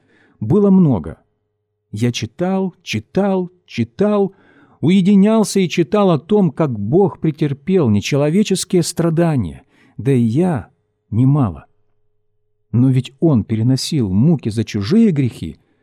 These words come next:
а я за свои. Рассуждал так. Господь шёл к самым падшим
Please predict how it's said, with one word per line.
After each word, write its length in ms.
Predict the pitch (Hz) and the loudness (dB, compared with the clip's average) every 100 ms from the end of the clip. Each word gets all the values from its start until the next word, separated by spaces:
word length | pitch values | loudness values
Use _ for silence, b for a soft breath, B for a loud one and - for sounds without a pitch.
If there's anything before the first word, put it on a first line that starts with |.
| _ | _
а 140 | - | -14
я 340 | 78 104 156 170 _ _ _ - | -8 -4 -4 -4 _ _ _ -12
за 160 | - | -10
свои. 500 | 92 107 98 151 202 - _ _ _ _ _ _ _ _ _ _ | -8 -8 -4 -2 -2 -4 _ _ _ _ _ _ _ _ _ _
Рассуждал 600 | 82 - - 87 104 170 | -12 -10 -8 -6 -2 -2
так. 400 | 208 135 117 - _ _ _ _ _ _ _ _ _ _ _ _ | -2 -4 -4 -6 _ _ _ _ _ _ _ _ _ _ _ _
Господь 540 | - 113 - - 190 202 | -6 -4 -6 -2 -2 -2
шёл 380 | - - 165 160 | -8 -4 -4 -4
к 60 | |
самым 440 | - 143 147 127 92 | -6 -4 0 0 -2
падшим 540 | - 131 143 - 127 | -4 -4 -4 -2 -2